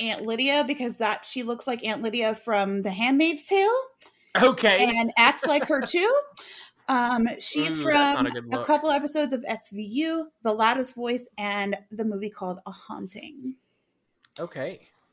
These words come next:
Speaker 1: So we start with a girl army crawling across a dirty floor in a warehouse, but she's grabbed by her ankles and dragged back to, I don't know, hell. And this is like a Criminal Minds episode and not in a good way. Uh, <laughs>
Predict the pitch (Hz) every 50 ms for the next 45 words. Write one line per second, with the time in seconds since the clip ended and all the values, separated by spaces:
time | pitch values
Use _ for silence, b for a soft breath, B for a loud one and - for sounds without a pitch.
0 | _ _ _ - - 302 302 277 302 285 - - - 302 294 311 339 330 370 339
1 | 269 285 277 269 269 262 - - - 254 254 247 262 277 262 - - - 277 269
2 | 269 262 262 262 254 247 - - 240 233 240 240 240 - 226 226 208 - - 214
3 | 214 220 240 247 247 - - 226 208 208 220 220 214 208 196 190 190 202 190 196
4 | 214 214 240 254 262 285 277 - - 262 - - - 262 247 226 - _ 233 220
5 | 220 226 226 254 262 269 262 262 285 285 277 - - 214 208 233 226 277 285 294
6 | 294 285 285 262 240 226 202 240 233 220 220 220 208 208 220 208 208 208 - -
7 | 220 208 196 190 190 190 - b b b b b b b b b _ _ _ -
8 | 240 233 226 208 190 180 175 175 170 170 - - 175 151 - - 185 - b b
9 | b b b b b b - 269 269 311 392 392 403 349 - 330 339 311 311 311
10 | - - 311 294 285 294 285 277 247 233 220 226 226 226 226 220 214 233 214 -
11 | 240 220 214 214 214 214 208 - - - _ - 208 208 208 220 226 226 220 220
12 | 214 208 196 185 185 180 - - 143 - - - - 226 b b b b b b
13 | b b - 254 240 240 269 320 330 381 392 370 262